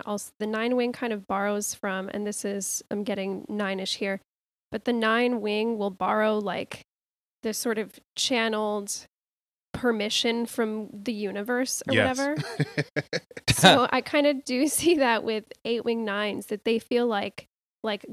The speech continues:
Speaker 1: God has given them the ability to be an eight, and so they're, like, even heavier about that eightness
Speaker 2: Yes.
Speaker 1: because it's like the permission comes from, y-, not the permission, but, like, it's, it's the, the duty from God that they've <laughs> been given.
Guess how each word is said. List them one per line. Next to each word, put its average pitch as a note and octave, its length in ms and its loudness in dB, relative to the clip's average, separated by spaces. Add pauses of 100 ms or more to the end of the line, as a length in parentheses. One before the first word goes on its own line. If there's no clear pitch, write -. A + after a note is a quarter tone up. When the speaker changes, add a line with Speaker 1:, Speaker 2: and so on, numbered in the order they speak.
(120)
Speaker 1:
God A3+ 360 4
has A3 240 0
given G#3+ 340 -2
them G#3 160 0
the G#3+ 140 -2
ability G3+ 500 -6
to - 160 -2
be G3+ 180 -4
an G3 140 -6
eight, G3+ 240 -4
and A3 140 -4
so A3 160 -2
they're, G#3+ 120 0
like, G#3+ 260 -2
even A3 280 -2
heavier G3 560 -6
about G3 300 -2
that - 220 -2
eightness G3+ 320 2
Speaker 2:
Yes. C#4 80 4
Speaker 1:
because A#3+ 320 0
it's A3+ 220 -4
like G#3+ 260 0
the A#3+ 80 2
permission A3 640 2
comes G#3+ 380 -2
from, G3+ 520 -2 (340)
y-, C4+ 140 4
not C4+ 240 6
the D4 60 -8
permission, A3+ 640 6
but, A3 120 0
like, A3+ 260 2
it's, - 360 0
it's A#3+ 240 2
the, A3 340 2 (320)
the B3+ 100 4
duty A#3 480 4
from G3+ 300 -2
God G3 440 0
that G#3+ 140 0
they've - 200 0
<laughs> C#4+ 80 6
been C4+ 80 0 (100)
given. C4 640 2